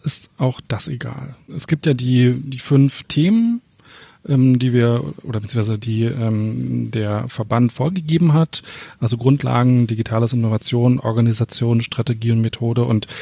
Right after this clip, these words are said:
das Fundraising Lab, wozu Arne dann noch was sagen wird. Und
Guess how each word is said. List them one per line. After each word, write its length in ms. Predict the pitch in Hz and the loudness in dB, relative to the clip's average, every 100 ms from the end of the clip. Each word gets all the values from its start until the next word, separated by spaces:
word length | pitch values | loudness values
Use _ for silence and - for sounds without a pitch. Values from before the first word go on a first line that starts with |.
| - - - | -14 -16 -6
das 140 | 107 | -4
Fundraising 500 | - 123 160 160 160 | 0 0 2 2 4
Lab, 160 | 147 - - | 2 0 -4
wozu 340 | - 123 131 135 | -6 -4 -6 -4
Arne 220 | 123 190 | -2 0
dann 140 | 190 | 2
noch 160 | 180 180 | 0 0
was 100 | 160 | -4
sagen 300 | 160 165 170 | -2 0 0
wird. 200 | 196 - - - - - _ - _ _ _ _ _ _ _ _ | -2 -6 -18 -20 -18 -18 _ -20 _ _ _ _ _ _ _ _
Und 220 | - 127 | -2 -2